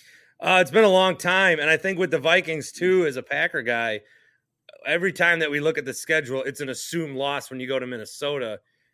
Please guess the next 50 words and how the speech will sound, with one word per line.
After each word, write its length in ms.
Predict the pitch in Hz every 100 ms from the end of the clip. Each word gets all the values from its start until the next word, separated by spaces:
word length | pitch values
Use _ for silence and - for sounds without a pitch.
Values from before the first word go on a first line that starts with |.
| _ -
and 140 | 139
I 120 | 135 170
can't 280 | 160 127
say 220 | - 143 127
that 220 | 120 117
for 160 | 135
the 120 | 120 123
other 200 | 123 113
two 180 | 123
teams 600 | 104 123 120 113 104 - - _ _ _ _ -
at 140 | 113
all. 380 | 104 139 92 -
I 40 | 104
mean, 280 | 101 101
Detroit, 440 | 95 107 143 139 139 -
at 200 | 120 143
Detroit's 420 | 113 - 135 143
an 100 | 135
assumed 380 | 117 - 135 127
win, 440 | 104 110 117 156 - _ _ _ _ _ _ _
uh, 280 | 110 107 107 -
unless 300 | 135 156 156
it's 100 | 147
Thanksgiving, 580 | - 135 110 127 110 104
'cause 140 | 123
there 120 | 113 123
have 80 |
been 180 | 113 110
some 160 | 95 110
weird 200 | 107 101
days, 220 | 107 104
like 140 | 104
I 60 | 95
said. 360 | - 113 107 104
At 260 | 135 151
Chicago's 580 | - - 131 156 123 101
definitely 500 | 113 151 151 120 110
assumed 400 | 98 - 107 101
win. 320 | 95 92 110 _ _ _ _ _ -
But 100 | 147
then, 260 | 165 170
yeah, 400 | 160 170 180 120 123
the 120 | 127
Vikings 400 | 135 143 156 135
are 100 | 147
always 240 | 143 143
an 100 | 143
assumed 360 | 131 - 147 131
loss, 540 | 120 139 135 123 - 123
and, 360 | 127 127 117